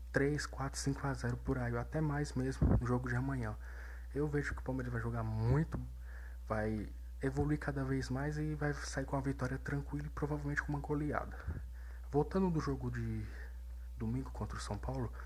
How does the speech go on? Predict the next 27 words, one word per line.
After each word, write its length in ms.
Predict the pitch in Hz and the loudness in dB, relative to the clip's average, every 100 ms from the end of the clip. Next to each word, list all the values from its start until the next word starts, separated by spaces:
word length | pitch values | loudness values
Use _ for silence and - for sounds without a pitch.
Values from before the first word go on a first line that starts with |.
| - - - - | -10 -10 -8 2
o 40 | |
meu 120 | 135 | 2
principal 420 | 143 156 - - 175 | 4 0 0 -4 -4
destaque 580 | 165 - - 156 - - | -4 -4 0 0 -2 -4
foi 140 | 131 | 0
Ramires, 640 | 139 160 147 143 120 - - | 2 2 2 2 -2 -6 -4
melhorou 380 | 113 123 135 151 | -2 0 2 4
muito 480 | 147 143 131 - - - - - - | 4 4 2 0 -2 -2 -2 -8 -6
e 40 | 127 | -4
tá 140 | 123 | -2
crescendo 460 | - 143 - 139 135 | -2 -2 -2 -2 -2
cada 260 | 147 151 | -2 0
vez 240 | 151 160 147 | 2 0 0
mais. 380 | 139 123 - - | -2 -4 -6 -2
E 60 | |
Ramires 380 | 127 139 135 139 | 0 2 2 2
vai 120 | 160 | 0
ganhando 360 | 160 160 156 147 | 0 -2 0 0
mais 260 | 139 156 160 | 0 -2 0
oportunidade, 840 | 160 - 143 139 127 110 - - - - - - - | 0 0 0 0 0 -4 -4 -8 -10 -10 -10 -6 -4
aproveitando 540 | - 127 135 139 139 | -2 2 4 4 0
também 240 | 139 139 | 0 -2
pela 580 | 139 147 151 151 156 151 - - - - | 2 2 4 2 2 0 -6 -10 -10 -4
lesão 460 | 127 147 127 143 156 | 0 2 2 2 2
de 280 | 156 160 | 0 0
Bruno 300 | 151 147 151 | 0 2 4
Henrique. 420 | 170 147 147 123 | 4 4 4 2